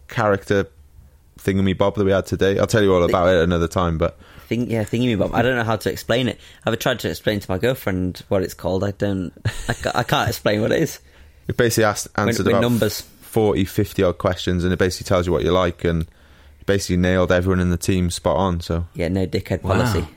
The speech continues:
Speaker 2: That's what it's checking for, isn't it?
Speaker 1: <laughs> Yeah.
Speaker 3: Oh, is it? So you could have got thrown out if you got the wrong number.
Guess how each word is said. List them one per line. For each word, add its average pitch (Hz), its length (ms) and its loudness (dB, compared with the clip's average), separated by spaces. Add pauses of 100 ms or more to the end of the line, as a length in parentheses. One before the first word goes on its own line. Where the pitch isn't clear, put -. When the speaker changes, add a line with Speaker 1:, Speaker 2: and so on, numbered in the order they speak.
(240)
Speaker 2:
That's 85 220 -4
what - 100 -4
it's - 60 -12
checking - 280 -10
for, 92 240 -6
isn't - 120 -8 (140)
it? 101 120 -2
Speaker 1:
<laughs> - 60 -6
Yeah. 95 300 2 (540)
Speaker 3:
Oh, - 60 0
is 120 300 -2
it? 95 160 -4
So - 120 0
you 104 40 0
could 113 100 0
have 101 60 0
got 90 140 0
thrown 110 260 2
out 117 120 2
if 98 100 -6
you 98 60 2
got 98 80 2
the 98 80 -2
wrong 98 160 2
number. 101 360 -2